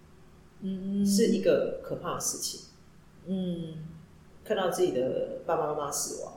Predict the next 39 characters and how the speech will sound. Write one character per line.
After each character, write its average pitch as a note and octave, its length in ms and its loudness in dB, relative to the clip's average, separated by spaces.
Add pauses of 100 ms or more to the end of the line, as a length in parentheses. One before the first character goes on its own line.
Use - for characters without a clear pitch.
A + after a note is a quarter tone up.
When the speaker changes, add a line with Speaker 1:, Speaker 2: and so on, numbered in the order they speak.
(120)
Speaker 2:
是 - 180 -2
一 - 20 4
个 D3 160 4
可 - 80 -2
怕 C#3+ 180 -8
的 A#2 60 -6
事 - 160 -8
情。 - 240 -14 (760)
Speaker 1:
<laughs> G#3 400 2 (320)
我 F3+ 60 -4
看 G#3+ 240 6
到 G3+ 100 6
有 G3 60 2
点 F3+ 120 8
想 D#3 160 0
说， - 120 6 (360)
啊， G3 80 -2
不 B3+ 140 8
然 A#3+ 180 12
全 F#3+ 160 6
家 F#3 120 6
都 F#3 100 6
变 F3+ 160 6
吸 F3 180 2
血 D3 200 0
鬼 - 220 -4
了。 G3+ 140 6 (560)
Speaker 2:
就 - 80 -2
跟 G3+ 120 8
暮 G3 140 8
光 - 140 6
之 F3 160 4
城 F#3 240 4
一 D4 200 8
样。 - 120 8 (1700)
<laughs> - 1900 6
对， E3+ 160 4
然 D3 160 2
后 F#3 120 2